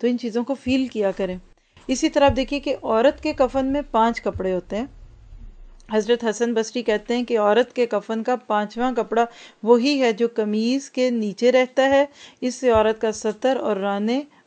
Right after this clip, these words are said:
बांधी जाती हैं। ये बुखारी की रिवायत है। फ़र्क क्या है? देखिए, तीन चादरें हैं ना मर्द की, एक जिस्म के नीचे के हिस्से पे बिछाई जाती है,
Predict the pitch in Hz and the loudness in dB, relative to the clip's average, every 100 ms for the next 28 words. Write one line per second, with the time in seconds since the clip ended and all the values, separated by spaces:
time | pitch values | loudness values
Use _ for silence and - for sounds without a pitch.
0 | 196 202 202 233 226 220 220 247 285 254 | -4 -2 -2 -2 0 -2 -2 -6 -4 -4
1 | 214 208 196 190 190 208 190 185 175 - | -4 -4 -4 -4 -4 -4 -4 -4 -6 -10
2 | 180 _ _ _ _ 247 294 320 285 294 | -16 _ _ _ _ 2 2 2 -4 -4
3 | 294 262 302 302 _ _ 247 262 285 269 | -6 -8 -6 -8 _ _ -6 -6 -4 -4
4 | 214 220 269 339 208 175 - 190 - - | -2 -4 -4 -4 -6 -6 -14 -14 -12 -14
5 | - - - - 247 247 247 254 262 269 | -14 -14 -10 2 2 2 -8 -6 -4 -2
6 | 233 214 254 247 277 - 277 277 262 247 | -4 -2 -4 -4 -6 -4 -4 -4 -4 -2
7 | 233 226 226 240 | 0 0 -2 -6